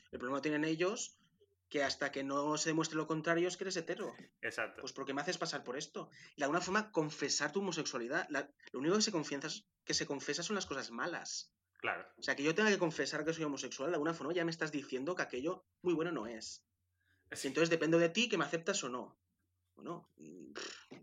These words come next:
Speaker 1: pues, pues es un, una faena bien gorda.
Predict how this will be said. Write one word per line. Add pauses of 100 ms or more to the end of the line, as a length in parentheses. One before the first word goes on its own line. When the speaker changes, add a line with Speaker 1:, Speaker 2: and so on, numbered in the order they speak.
(720)
Speaker 1:
pues,
pues
es
un,
una
faena
bien
gorda.